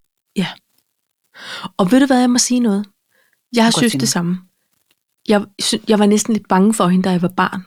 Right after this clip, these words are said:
Speaker 1: kan jeg huske. Altså, jeg synes,
Speaker 2: Jeg synes,
Speaker 1: hun
Speaker 2: hun
Speaker 1: så
Speaker 2: lignede,
Speaker 1: meget skrab
Speaker 2: jeg synes,
Speaker 1: ud.
Speaker 2: hun lignede Dorte fra, øh,
Speaker 1: <laughs>
Speaker 2: fra kontoret. Altså
Speaker 1: Nå.
Speaker 2: fra, øh, op
Speaker 1: Fra
Speaker 2: fra
Speaker 1: skolens kontor?
Speaker 2: Ja.
Speaker 1: Ja.
Speaker 2: Der var Dorte, der var Bente, og hun lignede Dorte,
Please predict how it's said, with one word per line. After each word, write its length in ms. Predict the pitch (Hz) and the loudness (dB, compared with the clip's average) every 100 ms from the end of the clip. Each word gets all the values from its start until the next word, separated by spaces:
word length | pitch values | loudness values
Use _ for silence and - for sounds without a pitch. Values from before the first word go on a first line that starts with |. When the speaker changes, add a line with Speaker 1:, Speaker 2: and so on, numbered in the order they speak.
| - | -4
Speaker 1:
kan 100 | 190 | 0
jeg 60 | 175 | 2
huske. 300 | 180 - - - | 2 -2 -8 -4
Altså, 160 | 185 | 0
jeg 80 | 180 | 0
synes, 80 | 190 | 2
Speaker 2:
Jeg 60 | 180 | 2
synes, 220 | 202 180 | 2 2
Speaker 1:
hun 80 | 175 | 2
Speaker 2:
hun 40 | |
Speaker 1:
så 60 | 156 | 4
Speaker 2:
lignede, 160 | 156 | 4
Speaker 1:
meget 260 | 165 165 208 | 4 4 2
skrab 200 | - - | 0 0
Speaker 2:
jeg 60 | 175 | 0
synes, 140 | - | 2
Speaker 1:
ud. 40 | 180 | 2
Speaker 2:
hun 60 | |
lignede 240 | 151 165 160 | 4 2 2
Dorte 340 | 170 131 143 156 _ - - - | -2 -2 -2 -6 _ -20 -20 -16
fra, 380 | - 165 151 151 - | -6 -2 0 -2 -2
øh, 160 | 160 160 147 147 - | 0 0 -2 -8 -16
Speaker 1:
<laughs> 380 | - - - - | -20 -20 -12 -4
Speaker 2:
fra 80 | 185 | -4
kontoret. 500 | - 156 - 156 151 - _ _ - | -2 -2 -2 -4 -6 -8 _ _ -4
Altså 140 | 185 | 0
Speaker 1:
Nå. 40 | 185 | 0
Speaker 2:
fra, 200 | 196 170 | 0 0
øh, 60 | 175 - - - | -4 -6 -16 -2
op 120 | 208 | -2
Speaker 1:
Fra 80 | - | 0
Speaker 2:
fra 160 | - 196 | 0 2
Speaker 1:
skolens 360 | 185 254 311 | 2 2 2
kontor? 400 | - 254 247 247 | 2 0 2 0
Speaker 2:
Ja. 200 | 226 170 - - _ - - | 0 0 -2 -8 _ -8 0
Speaker 1:
Ja. 160 | 190 180 _ _ _ _ - | 0 -2 _ _ _ _ -2
Speaker 2:
Der 60 | |
var 80 | 208 | -2
Dorte, 280 | 196 214 233 | 2 2 2
der 100 | 226 | 2
var 100 | 208 | 0
Bente, 200 | 190 165 | 0 0
og 40 | 180 | 0
hun 100 | 180 | 0
lignede 200 | 180 190 | 0 0
Dorte, 380 | 185 151 160 | 0 -2 -2